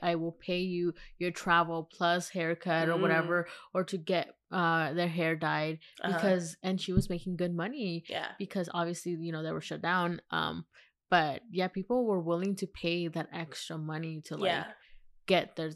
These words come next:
Speaker 1: like, nails and, uh, hair and
Speaker 2: Mm-hmm.
Speaker 1: all that stuff done. It's like, that's a big business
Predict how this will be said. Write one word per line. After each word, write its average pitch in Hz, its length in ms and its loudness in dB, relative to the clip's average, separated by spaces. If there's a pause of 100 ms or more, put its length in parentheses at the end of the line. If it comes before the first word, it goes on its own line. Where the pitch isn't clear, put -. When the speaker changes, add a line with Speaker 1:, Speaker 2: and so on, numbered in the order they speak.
(220)
Speaker 1:
like, 165 220 -8
nails 180 600 4
and, 156 420 -4 (240)
uh, 131 640 -4
hair 185 540 2
and 220 120 2
Speaker 2:
Mm-hmm. 202 200 2
Speaker 1:
all 175 120 4
that 151 180 0
stuff - 320 -6
done. 170 380 -2
It's 170 140 -8
like, - 160 -6 (520)
that's 214 220 2
a 359 60 0 (160)
big 175 360 0
business 180 220 0